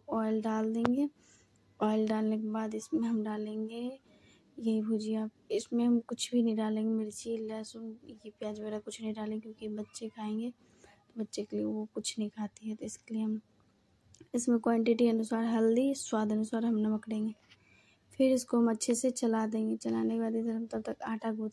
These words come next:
लिए हैं रोटी बनाने के लिए, तो इसको होने में थोड़ी time लगेगी भुजिया को, तब तक हम इधर रोटी बना लेते हैं फटाफट। तो हमने रो-, रोटी हम फर्श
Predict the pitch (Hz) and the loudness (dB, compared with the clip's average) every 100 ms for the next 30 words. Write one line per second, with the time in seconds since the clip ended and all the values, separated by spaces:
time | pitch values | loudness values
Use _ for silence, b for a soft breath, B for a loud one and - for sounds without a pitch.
0 | - 214 220 233 254 _ b b b b | -4 -2 -2 -4 -8 _ b b b b
1 | - 226 220 226 220 214 214 220 233 233 | -8 -6 -2 0 0 0 -2 -4 -6 -6
2 | - 247 - - 240 240 226 226 240 247 | -6 -10 -8 -2 2 4 4 2 2 0
3 | - 226 220 220 220 208 214 214 220 220 | -4 -4 -4 -4 -4 0 0 2 2 2
4 | 220 220 214 214 214 - 247 - _ _ | 0 0 -2 -2 -2 -4 -14 -14 _ _
5 | b b b _ _ _ - - - 240 | b b b _ _ _ -20 -20 -10 0
6 | 240 247 247 233 220 247 240 226 220 214 | 0 2 2 4 4 2 2 0 0 0
7 | 220 214 208 208 208 - - 220 220 - | 0 0 -4 -4 -4 -8 -8 -6 -6 -10
8 | 214 - - - _ _ B B B B | -10 -8 -8 -10 _ _ B B B B
9 | B B _ - 233 233 226 220 220 226 | B B _ -16 -6 -2 0 0 -2 -2
10 | 247 277 _ _ - 233 233 - - - | -4 -8 _ _ -12 -8 -8 -12 -20 -14
11 | - - 233 220 233 240 240 226 214 | -10 -2 -2 0 0 0 0 -2 -6